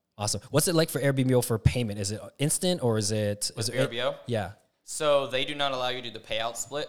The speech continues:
Speaker 2: which is difficult for me as a host,
Speaker 1: Right.
Speaker 2: um, and, and doing the managing. Um, but yeah, they would pay out and it would just go directly to your bank account. And that's not instant. I wanna say it's five days,
Speaker 1: Okay.
Speaker 2: something like that.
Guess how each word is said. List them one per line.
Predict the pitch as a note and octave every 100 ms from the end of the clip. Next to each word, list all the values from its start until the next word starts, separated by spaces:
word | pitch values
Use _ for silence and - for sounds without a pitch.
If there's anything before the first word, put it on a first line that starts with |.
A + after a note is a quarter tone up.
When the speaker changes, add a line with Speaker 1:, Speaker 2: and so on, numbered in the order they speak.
| -
Speaker 2:
which | A2+ -
is | G2
difficult | A2+ - A#2+ A2+
for | B2
me | A2+
as | A2
a | G#2+
host, | A#2 D3+ - - - _ _ -
Speaker 1:
Right. | G2+
Speaker 2:
um, | G2+ G#2 -
and, | A2 G#2+ G2+ -
and | G#2+
doing | G#2 G#2+ G#2
the |
managing. | G#2 G#2+ A#2 C3 C3 _ _ _ _
Um, | G#2+ G#2+ G#2 G#2 G2+ - _ _ _ _ _
but | A#2+ A2
yeah, | A2+
they | G#2
would | A2+ A2+
pay | A#2+ A2
out | G#2+
and | G2+
it | G2+
would | G2
just | -
go | G2+
directly | G2 G2 G2+ G2
to |
your | G2
bank | G2 G2
account. | G2+ G2 G2
And | G#2
that's | A2 A2
not | B2 A#2+ -
instant. | A2+ G#2+ - G#2+ G#2+
I |
wanna | G2+ G#2
say | G2+ G#2 G2+
it's | F#2+ - - - - _ _ -
five | G2 G#2
days, | G2 G#2+ A#2 - _ A#2+
Speaker 1:
Okay. | -
Speaker 2:
something | A#2 A#2 A2+
like | A#2
that. | C#3 -